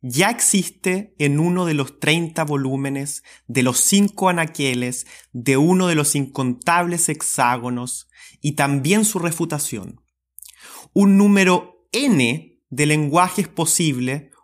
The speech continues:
usa el mismo vocabulario. En algunos, el símbolo biblioteca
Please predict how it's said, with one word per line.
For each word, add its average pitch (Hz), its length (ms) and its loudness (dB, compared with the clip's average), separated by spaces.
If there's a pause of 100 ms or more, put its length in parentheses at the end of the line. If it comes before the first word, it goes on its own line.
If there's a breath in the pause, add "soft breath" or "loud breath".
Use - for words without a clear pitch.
usa 170 300 2
el 165 80 2
mismo 165 680 -2
vocabulario. 127 1040 -4 (500 loud breath)
En 147 200 2
algunos, 156 800 0 (200)
el 147 140 2
símbolo 170 760 2
biblioteca 131 1120 -2